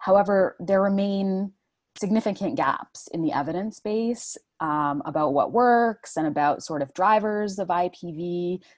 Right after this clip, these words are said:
that could be used to inform programming, um, in the future, especially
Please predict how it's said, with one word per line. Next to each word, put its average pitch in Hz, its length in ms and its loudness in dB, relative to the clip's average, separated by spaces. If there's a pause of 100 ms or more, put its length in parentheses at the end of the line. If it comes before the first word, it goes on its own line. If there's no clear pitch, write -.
that - 140 -8
could 135 120 -10
be 156 100 -4
used 147 240 -4
to - 80 -10
inform 165 420 -4
programming, 147 880 -2 (140)
um, 92 680 -12
in 147 120 -6
the - 60 -4
future, 220 600 -4 (320)
especially 170 880 -2